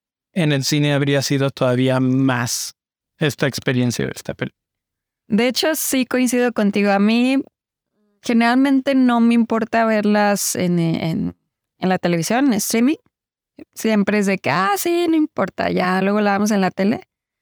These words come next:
Speaker 2: Pero sí esta definitivamente,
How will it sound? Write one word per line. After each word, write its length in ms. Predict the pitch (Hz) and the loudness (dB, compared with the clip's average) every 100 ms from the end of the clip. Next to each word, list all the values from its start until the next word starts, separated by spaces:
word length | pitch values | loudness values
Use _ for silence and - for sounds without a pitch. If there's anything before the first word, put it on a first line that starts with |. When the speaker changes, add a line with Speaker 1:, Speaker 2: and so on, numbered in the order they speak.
| _ _ _ _ _ _ _ - | _ _ _ _ _ _ _ -2
Speaker 2:
Pero 460 | 294 311 285 294 | 2 2 2 0
sí 260 | 269 - 254 | -2 0 0
esta 500 | 254 254 - 262 269 | 0 -2 -2 0 0
definitivamente, 1160 | 254 226 214 208 233 233 233 226 214 240 240 | 0 2 2 2 2 2 2 2 0 -2 -2